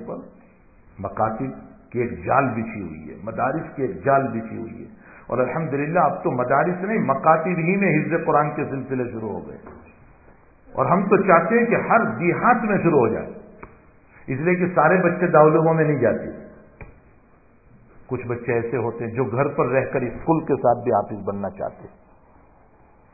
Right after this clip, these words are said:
اور ب-، ہماری ذہنیت یہ ہے کہ بے کام نہیں تھئی شکے۔ اللہ کون ہے کہوں کہ بے کام نہیں تھئی شکے؟ اسکول نے مدرسہ تھئی شکے، یہ غلط سوچ ہے ہماری۔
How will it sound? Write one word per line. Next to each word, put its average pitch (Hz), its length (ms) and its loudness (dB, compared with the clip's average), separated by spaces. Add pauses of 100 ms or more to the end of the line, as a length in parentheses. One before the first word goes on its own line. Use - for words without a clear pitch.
(340)
اور 156 140 8
ب-، 165 420 -2
ہماری 190 220 4
ذہنیت 196 520 4
یہ 196 60 6
ہے 196 120 0
کہ 196 160 -2
بے 160 240 4
کام 175 260 2
نہیں 170 160 -2
تھئی 123 120 0
شکے۔ - 340 -10
اللہ 139 140 0
کون 135 300 -4
ہے 143 80 -4
کہوں 113 260 -6
کہ 110 120 -8
بے 107 200 -8
کام 98 260 -10
نہیں 95 120 -12
تھئی - 160 -18
شکے؟ - 440 -20 (120)
اسکول 139 340 -8
نے 139 60 -6
مدرسہ 127 400 -8 (100)
تھئی 180 160 -4
شکے، - 320 -16 (840)
یہ 123 180 -6
غلط 165 300 -2
سوچ 113 220 -2
ہے - 40 -8
ہماری۔ - 460 -16